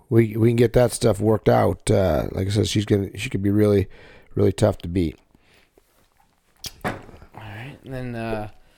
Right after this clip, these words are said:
Speaker 2: looks like Selena got quite a few wins this weekend. Uh, ran through her pool and, uh, start of the bracket.
Speaker 1: Yeah, she wrestled re-, <clears throat> really well and,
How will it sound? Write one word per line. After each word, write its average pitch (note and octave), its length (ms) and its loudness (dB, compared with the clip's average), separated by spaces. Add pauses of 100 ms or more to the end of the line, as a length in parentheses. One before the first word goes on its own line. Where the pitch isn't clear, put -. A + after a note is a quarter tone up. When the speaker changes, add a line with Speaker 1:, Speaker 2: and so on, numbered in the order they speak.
(240)
Speaker 2:
looks - 80 -20
like B2 100 -10
Selena C3 480 -4
got A#2+ 360 -4 (800)
quite C#3+ 240 -2
a C3 60 -2
few C3+ 280 -4
wins B2+ 340 -4
this B2 200 -10
weekend. C3 680 -8 (840)
Uh, F#2 360 -18 (840)
ran A2+ 300 -6
through A#2+ 220 -6
her A#2 140 -6
pool B2+ 680 -4 (1200)
and, G#2+ 340 -12
uh, F2+ 320 -14
start A2 360 -8
of A2 100 -8
the G#2 60 -14
bracket. G#2+ 720 -12 (1700)
Speaker 1:
Yeah, C#3+ 280 4
she F#3+ 220 0
wrestled C#3+ 480 2 (220)
re-, A#2+ 420 0 (220)
<clears throat> - 220 -20
really D3+ 260 6
well C3 340 6
and, F#2+ 240 0